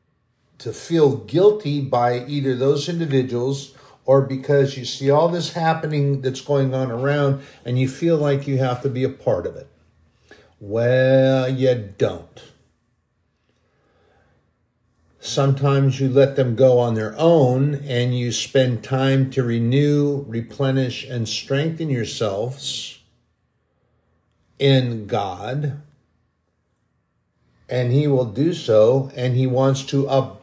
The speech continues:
abide with you, spend time with you. The word abide means that you spend time with,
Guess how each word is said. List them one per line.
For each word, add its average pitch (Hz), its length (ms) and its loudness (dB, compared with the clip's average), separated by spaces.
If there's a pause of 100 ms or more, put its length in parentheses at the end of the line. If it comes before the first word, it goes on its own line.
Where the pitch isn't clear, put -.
abide 139 600 2
with 123 420 -4
you, 107 360 -8
spend 131 540 -4
time 160 540 -2
with 135 220 0
you. 107 280 -10 (220)
The 127 100 -4
word 156 280 2
abide 143 680 2
means 135 300 0
that 139 120 0
you 131 180 -8
spend 139 640 0 (100)
time 135 680 -2
with, 127 260 -4